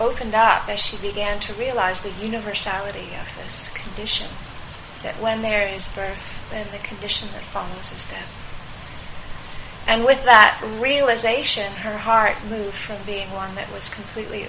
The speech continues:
overcome with grief to one where there was a profound sense of understanding. And that understanding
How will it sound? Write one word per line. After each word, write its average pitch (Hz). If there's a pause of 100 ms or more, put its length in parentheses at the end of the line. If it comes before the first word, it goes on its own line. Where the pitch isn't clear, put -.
(100)
overcome 208
with 190
grief - (720)
to 226
one 214 (160)
where 196
there 190
was 190
a 196
profound 196
sense 190 (120)
of - (640)
understanding. - (1300)
And -
that 202
understanding 196